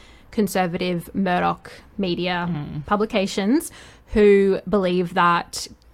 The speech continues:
Speaker 1: um, Porter has been the victim of a witch hunt and that it's not fair to, you know, for the media to prosec-, prosecute him. In, this is, these are some snippets of articles I've read, um, and have said that it's,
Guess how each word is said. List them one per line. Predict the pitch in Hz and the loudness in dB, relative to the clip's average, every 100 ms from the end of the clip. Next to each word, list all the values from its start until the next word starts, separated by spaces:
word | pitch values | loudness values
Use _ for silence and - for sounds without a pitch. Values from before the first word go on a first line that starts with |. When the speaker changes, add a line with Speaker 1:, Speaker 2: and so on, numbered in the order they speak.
| - | -4
Speaker 1:
um, | 180 165 170 | -2 -2 -2
Porter | 190 185 | -2 0
has | 180 180 | -2 -4
been | 185 180 | -4 -4
the | |
victim | 180 175 185 175 | -4 -6 -6 -6
of | 170 | -4
a | 175 | -2
witch | 240 247 - | -2 -4 -2
hunt | 240 220 220 208 - | 2 2 2 0 -6
and | 190 185 180 175 | -4 -2 -2 -2
that | 165 170 170 - - - - | 0 0 -2 -6 -14 -12 -2
it's | 202 - | -2 0
not | 190 - | -4 -4
fair | - 180 180 | -4 -4 -4
to, | - 185 175 175 170 - - - | -4 -2 0 -2 -6 -20 -20 -16
you | - 180 180 | -12 -4 -2
know, | 165 | -2
for | - 180 | -4 -2
the | |
media | 180 175 175 185 | 0 0 0 -2
to | 180 - 175 175 | -4 -6 -6 -6
prosec-, | - 185 202 - - | -6 -6 -6 -12 -4
prosecute | 208 208 220 208 190 | -4 -4 -4 -4 -2
him. | 190 190 190 185 - | -4 -2 -2 -2 -4
In, | 190 180 | -6 -6
this | - - | -10 -8
is, | 190 | -8
these | 170 180 | -6 -6
are | 180 | -6
some | 170 185 | -6 -6
snippets | 175 - 170 175 | -6 -8 -8 -6
of | 185 170 - - | -6 -8 -14 -2
articles | 196 175 202 190 | -2 0 -4 -2
I've | 185 175 | -2 0
read, | 185 185 175 - - - - | 0 0 -4 -12 -18 -20 -4
um, | - 180 175 175 175 | 0 2 2 0 0
and | 208 | 0
have | 208 | 0
said | 180 190 190 | 0 -4 -2
that | 190 | 0
it's, | 180 175 - - | -2 -4 -8 -8